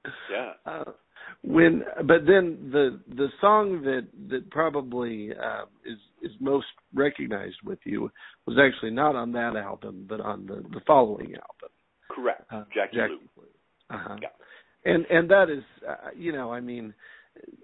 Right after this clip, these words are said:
Speaker 2: you can listen to that. It's still just a beautiful, beautiful melodic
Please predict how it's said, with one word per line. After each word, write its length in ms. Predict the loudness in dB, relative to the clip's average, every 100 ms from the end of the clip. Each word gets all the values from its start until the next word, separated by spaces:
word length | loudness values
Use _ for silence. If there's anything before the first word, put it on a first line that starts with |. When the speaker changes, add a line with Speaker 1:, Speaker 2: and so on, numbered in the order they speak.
| -12
Speaker 2:
you 120 | -10
can 140 | -2 0
listen 300 | 0 0 -2
to 80 | 2
that. 340 | 4 4 2 -2 -20 -20 _ _ _ _ -10
It's 160 | -10 -6
still 180 | 4 4
just 280 | 4 -10 -6
a 280 | -6 -6 -10 -14 -10
beautiful, 680 | 2 2 2 0 0 0 -2 -8 -2
beautiful 540 | 0 0 -2 0 0
melodic 600 | 0 4 6 6 4 -2